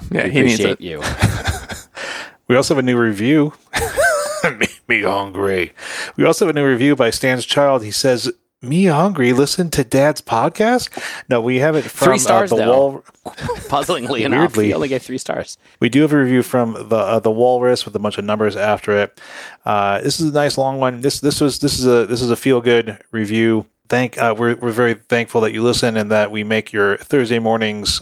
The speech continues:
Speaker 3: a lot better.
Speaker 1: Yeah, one note, Thursday, not possessive. What's that apostrophe doing there, Walrus?
Speaker 3: Where? I don't see it.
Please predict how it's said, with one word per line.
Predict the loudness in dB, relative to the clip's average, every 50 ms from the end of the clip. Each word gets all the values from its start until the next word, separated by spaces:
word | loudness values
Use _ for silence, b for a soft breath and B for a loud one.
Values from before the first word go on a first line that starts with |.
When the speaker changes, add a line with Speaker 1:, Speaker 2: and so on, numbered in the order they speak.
| -4 0
Speaker 3:
a | 2
lot | 2 2 2 0
better. | 0 -2 -2 -2 -6 -8 -12 _ _ b b b
Speaker 1:
Yeah, | 4 4 4
one | 4 4 2 2 2
note, | 4 2 2 2 0 0
Thursday, | 2 2 2 2 2 0 0 2
not | 2 0 -2 -2 -2
possessive. | -4 0 0 0 0 -2 -8 -10 -12 -16 -20 -20 -20 -20 _ _ -6
What's | -4 2 4
that | 4 4
apostrophe | 4 2 2 0 0 0 -4 -4 -2 -2
doing | 0 0 0 0 0 0
there, | 0 0 0 0
Walrus? | 2 2 2 2 2 0 -2 -4 -10 -14 -16 _ -2
Speaker 3:
Where? | 2 2 2 2 2
I | 0
don't | 0 -2
see | -4 -2 0 0
it. | 0 0 -2